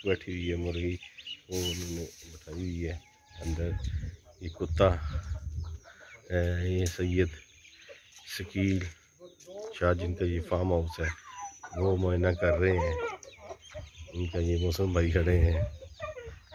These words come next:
ये सारा view है Farm house के रवात में। ये नजर आ गया साइबेरियन क्रेन है, ये बाहर आता है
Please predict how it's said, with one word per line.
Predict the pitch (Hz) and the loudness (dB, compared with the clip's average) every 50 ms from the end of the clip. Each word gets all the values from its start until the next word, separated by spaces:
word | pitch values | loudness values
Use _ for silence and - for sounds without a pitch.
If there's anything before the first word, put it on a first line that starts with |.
| - 90 | -6 -2
ये | 90 90 85 | 0 0 0
सारा | - 87 85 85 85 85 80 - - - - - 85 | 2 2 2 4 4 2 2 0 -6 -16 -12 -8 -4
view | 82 82 90 98 101 101 98 92 80 - - - - - - - - - - - - - - - _ - - - - 76 | 0 2 2 4 6 6 4 4 2 -2 -6 -14 -16 -18 -20 -20 -20 -20 -20 -20 -20 -20 -20 -20 _ -20 -20 -14 -8 -6
है | 73 73 95 - - - - _ - _ _ _ _ _ _ - - _ _ _ _ - _ _ - - - _ _ _ - - - _ _ _ - - - - _ _ - - | -6 -6 -6 -8 -14 -20 -20 _ -20 _ _ _ _ _ _ -20 -20 _ _ _ _ -20 _ _ -20 -20 -20 _ _ _ -20 -20 -20 _ _ _ -20 -20 -20 -20 _ _ -12 -6
Farm | 90 90 85 90 | -4 -2 0 2
house | 87 85 82 - | 2 0 0 -2
के | - 85 87 | -2 0 2
रवात | 85 87 85 85 85 87 92 95 - - | 2 4 4 6 6 6 6 4 2 -2
में। | 82 76 71 73 - _ _ _ _ _ - - - - - - - - _ _ _ - - - - - - - - - - _ _ - - - _ - 92 | -6 -4 -4 -6 -10 _ _ _ _ _ -20 -20 -20 -20 -20 -20 -20 -20 _ _ _ -20 -20 -20 -16 -16 -16 -16 -18 -20 -20 _ _ -20 -20 -20 _ -12 -8
ये | 90 90 90 90 90 82 | -4 -2 0 0 0 0
नजर | 80 - - - 92 92 92 92 92 98 | -2 -4 -10 -8 -2 0 2 4 6 6
आ | 95 | 6
गया | 92 98 98 | 8 6 6
साइबेरियन | 92 - 101 95 92 - 98 98 95 95 95 98 95 98 95 - - - | 6 6 6 6 6 8 6 6 6 8 8 8 8 8 6 0 0 4
क्रेन | - 98 90 92 98 110 113 113 98 | 4 6 8 10 10 12 10 10 8
है, | 87 90 92 92 - - - - - - - - 139 160 185 214 226 190 | 6 4 2 0 -6 -12 -20 -20 -20 -20 -16 -14 -10 -8 -8 -8 -6 -6
ये | 92 90 | -6 -6
बाहर | 87 87 95 92 90 95 90 90 | -2 0 0 2 2 2 4 4
आता | 87 85 - - 101 | 2 2 2 2 2
है | 98 87 80 | 4 4 2